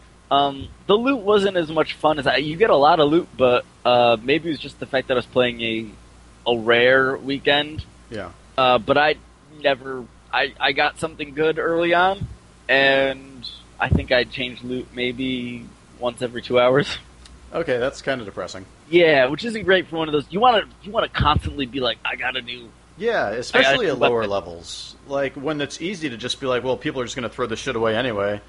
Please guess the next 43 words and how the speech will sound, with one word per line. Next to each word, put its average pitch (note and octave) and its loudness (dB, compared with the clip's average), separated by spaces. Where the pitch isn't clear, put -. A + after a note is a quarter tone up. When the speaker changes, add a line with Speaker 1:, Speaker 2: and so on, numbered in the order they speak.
Speaker 2:
It's - -12
not B2+ 0
like A2+ -6
we A2+ -6
have A2+ 2
to - -18
put A2+ -6
this A2+ -12
behind G#2 -8
gates C3+ -4
or A#2+ -4
anything. A2 -6
Just G2 -14
give G#2+ -8
this - -10
a - -8
little, C3 -2
just, C#3 -6
like, E3 2
you G#3 -6
know, D#3 0
give D3+ -6
people D3+ -4
a D3 -4
taste C3+ -4
of B2 -4
whatever, A#2+ -2
if A#2 -6
there's A#2 -2
enchantments G#2+ -8
or G#2 -10
stuff - -6
like G#2+ -6
that." F#2+ -2
I A2 -6
mean, A#2+ -8
maybe D#3+ -4
there D#3+ 2
aren't D3 -2
kind F#2+ -8
of - -14
things B3+ 4
Speaker 1:
Yeah, C#3+ 6